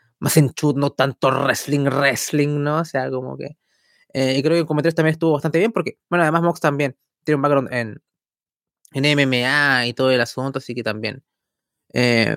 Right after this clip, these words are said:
también le da un, un, un toque al, al combate, eh, en sí, a, a la experiencia de ver el combate. Yo a Barnett lo he visto poquito, he visto algunas cositas de Bloodsport y, y, y, y, y eso,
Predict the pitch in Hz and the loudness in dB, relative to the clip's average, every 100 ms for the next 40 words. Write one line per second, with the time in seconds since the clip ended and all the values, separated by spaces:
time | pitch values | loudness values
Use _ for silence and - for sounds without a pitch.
0 | - 127 143 139 147 131 131 127 135 131 | -4 -2 0 2 2 0 -4 -4 -4 -4
1 | - 135 139 123 170 160 - 123 117 110 | -4 -4 -2 -2 0 0 2 0 0 -2
2 | 123 - 127 135 131 131 117 127 123 127 | -4 -4 -2 0 2 0 0 -4 -4 -4
3 | 123 - 147 139 180 123 - - 120 - | -6 -2 0 0 -2 -8 -10 -10 -10 -4
4 | 135 156 139 120 123 123 120 123 123 123 | 0 2 2 2 2 2 0 -2 -2 0
5 | 139 131 - 151 165 _ _ _ _ _ | 0 -2 -2 -2 -2 _ _ _ _ _
6 | 160 185 190 190 196 190 - 175 165 165 | -2 0 2 2 2 0 0 0 -2 0
7 | 170 196 196 180 165 220 208 - 170 180 | -2 2 0 2 0 0 0 0 -2 0
8 | 151 127 135 - - 139 135 127 - 127 | 0 2 -2 -2 -2 0 0 -4 -6 -8
9 | 117 127 110 113 123 120 135 143 - 190 | -6 -6 -6 -6 -6 -4 0 0 -2 -8